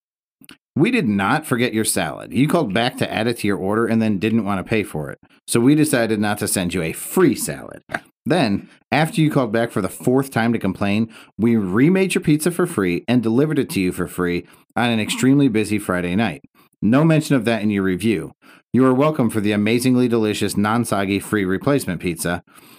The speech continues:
And to top it off, you sent my manager a very nasty verbal message through our delivery driver. Super mature of you as well, as threatening to our amazing young woman slash manager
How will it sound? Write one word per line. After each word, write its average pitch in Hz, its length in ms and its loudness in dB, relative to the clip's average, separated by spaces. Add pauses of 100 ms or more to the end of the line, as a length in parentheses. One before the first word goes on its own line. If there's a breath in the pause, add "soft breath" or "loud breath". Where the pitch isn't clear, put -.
(220 loud breath)
And 107 160 0
to 101 80 -4
top 147 280 0
it 143 80 0
off, 110 280 -2
you 110 160 0
sent 127 200 0
my 117 120 0
manager 110 600 2
a 98 120 -2
very 110 340 0
nasty 113 400 0
verbal 107 320 -2
message 101 460 -2
through 107 140 0
our 92 100 0
delivery 98 460 -2
driver. 76 420 -10 (400 loud breath)
Super 196 320 0
mature 156 360 2
of 95 120 -2
you 92 120 0
as 87 160 -4
well, 98 380 -2 (300 loud breath)
as 101 180 -2
threatening 151 720 2
to 117 180 2
our 95 320 -2
amazing 127 580 2
young 113 300 0
woman 117 420 0 (360)
slash 104 400 -2
manager 87 580 -2